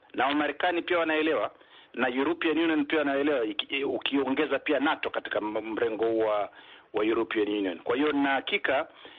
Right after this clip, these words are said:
diplomasia iko hali ya juu, lakini mojawapo ya, ya,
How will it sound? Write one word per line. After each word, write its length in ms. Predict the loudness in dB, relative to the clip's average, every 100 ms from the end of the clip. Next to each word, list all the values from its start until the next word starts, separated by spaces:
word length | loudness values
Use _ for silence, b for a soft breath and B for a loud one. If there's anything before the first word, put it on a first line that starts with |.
| B
diplomasia 800 | -4 0 0 0 -2 -2 0 2 0
iko 260 | -2 -2
hali 280 | 0 0 2
ya 80 | 0
juu, 220 | 0 0
lakini 400 | 0 0 0 2
mojawapo 840 | 2 0 0 2 2 0 0 0 0
ya, 320 | 2 0 -2
ya, 440 | 0 0 0 -2